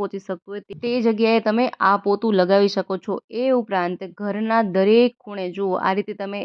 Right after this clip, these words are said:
એ સી સાફ કરી શકો છો. આપણે જે મોપ લઈએ ને, તેનાથી આપણે આ ઊંચાઈવાળી જગ્યા જે પણ હોય, તે આપણે સાફ ન કરી શકીએ, પરંતુ આ રીતનું જો બનાવીને રાખ્યું હોય, તો આ રીતે તમે તેનાથી એ સી સાફ કરી શકો છો, ઘરની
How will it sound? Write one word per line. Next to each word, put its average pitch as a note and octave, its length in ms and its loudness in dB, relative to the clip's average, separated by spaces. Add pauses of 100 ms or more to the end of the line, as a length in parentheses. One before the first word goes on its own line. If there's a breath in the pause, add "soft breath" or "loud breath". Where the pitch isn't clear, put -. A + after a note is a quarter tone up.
(120)
એ G3 140 -10
સી A#3 160 -8
સાફ A3+ 340 -2
કરી A3 260 -10
શકો G3 260 -10
છો. G3 180 -10 (440 loud breath)
આપણે G#3+ 320 -4
જે G#3+ 260 0
મોપ G#3+ 260 0
લઈએ C4+ 280 0
ને, G3+ 120 2
તેનાથી G#3 480 0
આપણે G3+ 340 -2
આ G3+ 200 0
ઊંચાઈવાળી G3+ 640 2
જગ્યા G3 320 0
જે G#3+ 160 2
પણ A3 180 -8
હોય, G#3 160 -8
તે G3+ 80 -6
આપણે G#3 160 -4
સાફ F#3 340 -6
ન A#3+ 120 -2
કરી A#3+ 260 -2
શકીએ, F3 240 -6
પરંતુ F#3+ 460 -10
આ F#3 140 -6
રીતનું G3+ 360 -8
જો G3+ 120 0
બનાવીને G3 440 0
રાખ્યું A3 320 -2
હોય, E3 160 0 (380 loud breath)
તો G3 140 -2
આ F#3+ 40 0
રીતે G3+ 220 -8
તમે G3 340 -8
તેનાથી F#3 400 -6
એ F#3+ 240 -10
સી G#3+ 160 -6
સાફ G3 280 -2
કરી F#3 280 -10
શકો F3+ 260 -8
છો, F3+ 220 -10 (240)
ઘરની F3+ 320 0